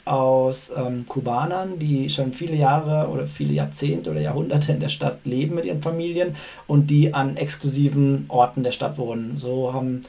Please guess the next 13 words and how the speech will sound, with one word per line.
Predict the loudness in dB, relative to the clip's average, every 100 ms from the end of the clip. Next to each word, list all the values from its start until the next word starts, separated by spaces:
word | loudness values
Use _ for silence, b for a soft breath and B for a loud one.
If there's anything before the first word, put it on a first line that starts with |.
| B B
zum | -4
Beispiel | -2 -2 -2 -2 -2
einige, | 0 0 0 0 0 -4
ähm, | -6 -6 -4
Kubaner | 0 2 4 2 0
dort | 2 2 2
eben | -4 -4 -4
auch | -4 -6 -6
im | -4
obersten | -2 -2 0 -2
Stockwerk | 0 -2 0 -2
auf | -4 -6
Gebäuden | -2 2 4 2 0